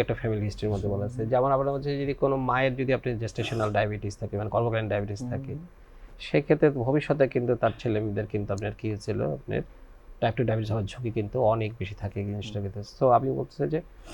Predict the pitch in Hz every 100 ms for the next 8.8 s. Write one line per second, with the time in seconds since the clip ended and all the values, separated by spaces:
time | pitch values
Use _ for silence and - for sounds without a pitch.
0 | - - 131 131 135 - 143 - 131 127
1 | 120 113 - 113 110 110 - 120 - -
2 | - - - - 151 143 156 165 160 147
3 | 127 139 139 135 123 143 - 143 - 156
4 | 147 170 151 160 151 151 147 147 151 -
5 | 147 127 104 123 131 127 139 135 135 135
6 | 127 131 120 - 120 135 - - - -
7 | 117 120 117 113 117 110 104 104 - 107
8 | 117 - 127 135 - - - 127